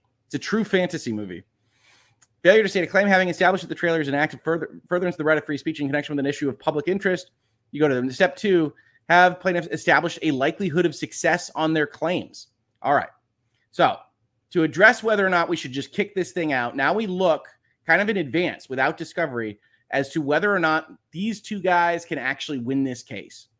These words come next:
Despite the myriad of claims that plaintiffs assert, at the center of this case is the issue of whether Universal made some actionable misrepresentation of the movie by including a scene in the trailer that ultimately did not appear in that movie. And then they got a bunch of string sites here.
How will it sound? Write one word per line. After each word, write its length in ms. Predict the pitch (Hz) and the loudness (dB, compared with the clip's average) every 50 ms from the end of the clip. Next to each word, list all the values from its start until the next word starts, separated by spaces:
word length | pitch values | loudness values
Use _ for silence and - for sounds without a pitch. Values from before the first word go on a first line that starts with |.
| _ _ _ _ _ _ _ _ _ _ _ | _ _ _ _ _ _ _ _ _ _ _
Despite 420 | - 139 - - - 180 214 226 - | -8 -8 -6 0 2 2 2 2 0
the 60 | 294 | -2
myriad 380 | 240 220 196 190 196 202 196 196 | 0 2 2 2 0 0 -2 -4
of 80 | - | -6
claims 340 | - - 165 147 139 135 117 | -6 -4 -2 -2 -2 -4 -6
that 120 | 147 - | -12 -10
plaintiffs 300 | - - 143 139 135 - | -6 -4 -4 -4 -4 -6
assert, 400 | 131 - - 131 107 95 95 - _ - | -12 -10 -6 -6 -6 -6 -8 -12 _ -2
at 180 | 143 151 - - | -2 -2 -2 -2
the 80 | 214 | -6
center 320 | 208 - 214 202 202 214 214 | -4 -2 -2 0 0 -2 -2
of 80 | 196 | -2
this 140 | 196 190 - | -4 -6 -6
case 320 | - 175 143 131 127 - | -4 -4 -4 -4 -4 -6
is 120 | - 147 120 | -10 -10 -6
the 140 | 131 135 143 | -6 -6 -6
issue 200 | 143 - - 151 | -6 -6 -6 -6
of 80 | 135 | -4
whether 180 | 139 147 131 131 | -4 -4 -2 -4
Universal 560 | 120 117 143 190 185 165 160 151 - 165 151 | -4 -4 -4 -4 -4 -4 -4 -4 -4 -4 -4
made 180 | 147 135 123 - | -4 -4 -4 -6
some 200 | - 131 120 120 - | -6 -6 -6 -4 0
actionable 540 | 110 131 160 - - - 190 208 202 202 196 | 2 2 2 2 0 -4 -6 -4 -2 -2 -2
misrepresentation 880 | 180 170 170 - - 185 185 196 170 185 170 160 170 156 - - 151 | -2 -4 -6 -4 -4 -4 -4 -4 -6 -8 -6 -4 -4 -6 -6 -6 -6
of 60 | 151 | -4
the 40 | 151 | -2
movie 400 | 147 143 135 113 98 101 95 - _ _ _ _ _ _ _ _ _ | 0 0 0 -2 -4 -8 -10 -14 _ _ _ _ _ _ _ _ _
by 100 | 165 156 | 4 4
including 460 | 147 143 139 - - 170 190 240 240 | 4 2 0 2 0 2 2 2 0
a 40 | 233 | -2
scene 260 | 233 - 208 196 196 | -2 -4 -4 -4 -2
in 80 | 202 196 | -2 -2
the 80 | 196 | -2
trailer 380 | 190 - - 160 143 143 143 139 | -2 -2 -2 0 0 0 0 -2
that 120 | 131 131 - 135 139 | -4 -4 -4 -2 -2
ultimately 380 | 147 143 151 160 147 170 165 | -2 -2 -4 -6 -4 -4 -4
did 180 | 139 117 131 120 | -2 -2 -2 -2
not 140 | 123 123 123 | -2 -4 -4
appear 380 | 127 - - - 220 208 180 | -6 -10 -10 -4 -2 0 0
in 200 | - 143 147 131 | 0 0 -2 -2
that 200 | 127 120 113 110 | -2 -2 -4 -6
movie. 340 | 117 117 104 87 82 69 _ _ _ _ _ _ | -8 -10 -12 -12 -16 -20 _ _ _ _ _ _
And 80 | - 117 | -10 -6
then 60 | 117 | -4
they 60 | 120 | -2
got 120 | 117 123 113 | -2 -2 -2
a 60 | 110 | -2
bunch 220 | 101 131 127 - | -2 -4 -4 -4
of 80 | - 117 | -8 -10
string 260 | - - 127 117 117 | -8 -6 -4 -4 -6
sites 340 | 117 - 101 90 80 - - | -6 -8 -10 -12 -12 -14 -18
here. 220 | - 90 - - | -20 -20 -20 -20